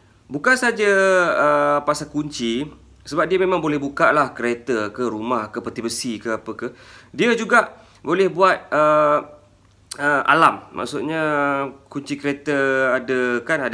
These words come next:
chip, mobilizer, selalu korang rosak ke ataupun hilang, pun dia boleh buat. Dan siapa ada masalah tentang, uh, meter, meter kereta yang selalunya digital tu, ya, dia akan hilang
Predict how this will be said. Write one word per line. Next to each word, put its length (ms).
chip, 400
mobilizer, 880
selalu 640
korang 400
rosak 480
ke 80
ataupun 240
hilang, 320
pun 240
dia 80
boleh 160
buat. 240
Dan 300
siapa 420
ada 140
masalah 420
tentang, 720
uh, 460
meter, 480
meter 380
kereta 480
yang 160
selalunya 480
digital 560
tu, 160
ya, 160
dia 240
akan 160
hilang 360